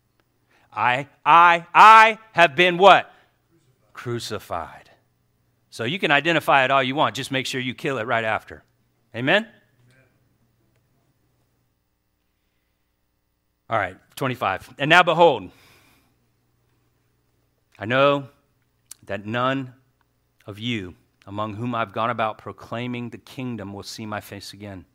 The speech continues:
Therefore, I testify to you this day that I'm innocent of the blood of all. I did not shrink from declaring to you the whole counsel of God. So here we, here we see this again, the whole counsel of God. The whole counsel of God. An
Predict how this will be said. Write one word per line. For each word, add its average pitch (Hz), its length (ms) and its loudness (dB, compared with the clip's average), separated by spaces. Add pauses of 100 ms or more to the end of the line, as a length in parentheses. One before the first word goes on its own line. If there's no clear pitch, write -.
(320)
Therefore, 113 320 -8
I 104 40 -6
testify 113 720 -10 (140)
to - 120 -16
you 110 120 -12
this 107 200 -14
day 113 240 -10
that 101 120 -12
I'm 107 140 -10
innocent 113 400 -12
of 98 100 -18
the 104 60 -14
blood 104 260 -10
of 101 100 -10
all. 104 300 -10 (300)
I 101 60 -16
did 117 300 -8
not 120 240 -4
shrink - 420 -14 (720)
from 101 180 -16
declaring 117 520 -8
to 120 120 -12
you 101 460 -14
the 92 80 -20
whole 110 380 -10
counsel 104 480 -14
of 104 100 -18
God. 95 280 -12
So 95 160 -16
here 110 220 -12
we, 120 240 -10
here 113 200 -12
we 120 80 -10
see 123 200 -12
this 123 220 -12
again, 101 320 -14 (360)
the - 100 -16
whole 127 480 -10
counsel 110 440 -12
of 107 120 -18
God. 92 320 -12 (1080)
The 107 100 -10
whole 127 380 -6
counsel 107 440 -12
of 98 100 -14
God. 95 280 -10
An 104 160 -20